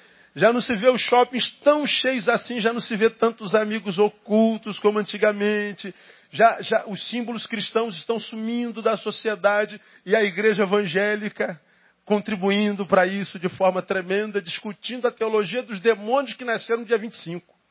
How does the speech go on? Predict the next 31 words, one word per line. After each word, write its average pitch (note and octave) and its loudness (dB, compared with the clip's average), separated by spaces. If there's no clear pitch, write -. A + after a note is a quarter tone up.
Irmãos, G3+ 4
eu G3 4
celebro F3+ 0
o F3 -2
Natal E3 -2
com E3+ -12
todo F#3+ 2
o F3 -6
meu D#3+ -4
coração, D#3 -2
a D3+ 2
data D#3+ 2
que D#3 -2
eu C3 -2
gosto. C3 0
Boto E3+ 6
a C3 2
árvore B2 -4
de A2+ -14
Natal, B2 -8
que - -4
eu - -2
acho - -6
linda. D#3 0
Tem E3+ 0
uma E3+ 0
na D#3+ 0
sala - 2
da E3+ 2
minha D#3 -2
casa F3+ 2